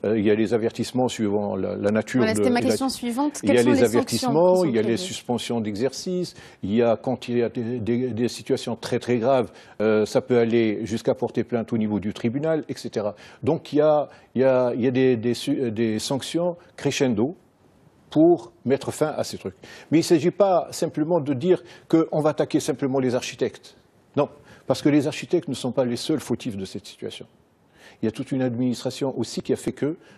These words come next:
Speaker 1: ces architectes exercent. Et nous demandons et nous faisons un appel à, toute l'admi-, euh, à nos responsables administratifs de mettre à niveau tout, euh, toutes les administrations qui gèrent nos plans. Parce que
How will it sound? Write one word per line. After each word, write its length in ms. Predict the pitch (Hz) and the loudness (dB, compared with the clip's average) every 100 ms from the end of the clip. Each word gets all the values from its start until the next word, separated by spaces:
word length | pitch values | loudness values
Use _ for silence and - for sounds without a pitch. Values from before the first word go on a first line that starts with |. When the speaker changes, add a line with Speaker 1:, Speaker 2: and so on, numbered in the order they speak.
| - | -14
Speaker 1:
ces 240 | - 113 | -6 -4
architectes 540 | 123 - 113 127 - - | -4 -6 -4 -4 -4 -6
exercent. 600 | 104 98 101 - - - - - - | -6 -2 -4 -6 -16 -20 -20 -14 -4
Et 60 | 107 | -2
nous 120 | 113 | 0
demandons 460 | 120 123 127 175 | 0 0 0 2
et 80 | 135 | 0
nous 80 | 113 | -2
faisons 260 | - 113 127 | -4 -4 0
un 100 | 117 | 0
appel 280 | 113 180 | 2 2
à, 40 | 131 | 2
toute 220 | 151 - | -2 -2
l'admi-, 300 | 123 120 120 | -2 -2 -2
euh, 260 | 110 110 110 | 0 0 -2
à 100 | 101 | -2
nos 160 | 101 107 | 0 0
responsables 580 | 104 143 156 - 135 117 | 0 0 -2 0 -2 -2
administratifs 680 | 110 117 - 123 - 180 - - - - - | -2 -4 -4 -6 -4 -6 -8 -20 -20 -20 -8
de 180 | 101 120 | 0 0
mettre 360 | 127 170 - | 2 0 0
à 60 | 139 | 0
niveau 380 | 131 123 139 127 | 0 0 0 -2
tout, 320 | - 127 - - | -4 -4 -4 -8
euh, 640 | 110 110 104 104 104 104 117 | -4 -2 0 -2 -4 -6 -6
toutes 180 | 143 - | -6 -2
les 160 | 117 | 0
administrations 720 | 120 113 123 113 127 - 160 165 - - | 0 2 0 0 -2 -2 -4 -4 -12 -10
qui 140 | - 104 | -4 -2
gèrent 360 | 95 160 147 | 4 4 4
nos 120 | 131 | 2
plans. 240 | 113 107 92 - - - | 0 -2 -4 -8 -20 -6
Parce 160 | 117 - | -4 2
que 340 | 135 127 | 4 4